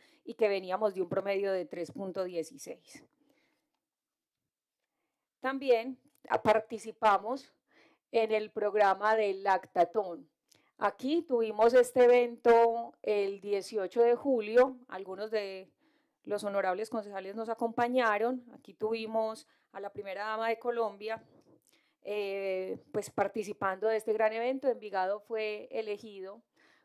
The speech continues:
como el municipio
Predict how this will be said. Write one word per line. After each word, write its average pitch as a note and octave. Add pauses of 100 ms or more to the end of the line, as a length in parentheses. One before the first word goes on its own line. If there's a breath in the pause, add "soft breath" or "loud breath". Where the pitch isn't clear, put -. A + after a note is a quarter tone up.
(120 soft breath)
como G3
el G3
municipio G#3+